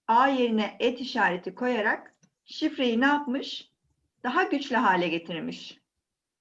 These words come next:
Bilgisayar yazsaydı eğer şifre sadece tahmin edilmesi kolay, çözülmesi kolay bir şifre olacaktı. Şifre belirlerken önce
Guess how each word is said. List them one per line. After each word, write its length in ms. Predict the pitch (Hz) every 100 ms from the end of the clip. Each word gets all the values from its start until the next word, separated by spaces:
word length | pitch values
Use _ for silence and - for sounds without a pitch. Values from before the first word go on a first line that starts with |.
| _
Bilgisayar 800 | 226 226 285 302 277 294 294 294 -
yazsaydı 600 | 240 247 254 311 330 294
eğer 360 | - 202 175
şifre 460 | 180 - 220 233 220
sadece 720 | 214 190 190 175 - 151 - _ _ _
tahmin 360 | 220 226 247 269
edilmesi 960 | 277 277 254 269 277 - 269 311 - _
kolay, 520 | - 220 208 185 226 277 - _ -
çözülmesi 720 | 220 214 233 226 233 233 -
kolay 380 | 294 285 285 262
bir 60 |
şifre 320 | 262 233 190 185
olacaktı. 760 | 160 156 160 147 - - 180 _ _ _ _ _ _ _ _ _ _ _ _ _ _ _ _
Şifre 400 | - 294 339 370
belirlerken 760 | - 311 302 302 320 320 226 185
önce 640 | 262 277 190 185 214 294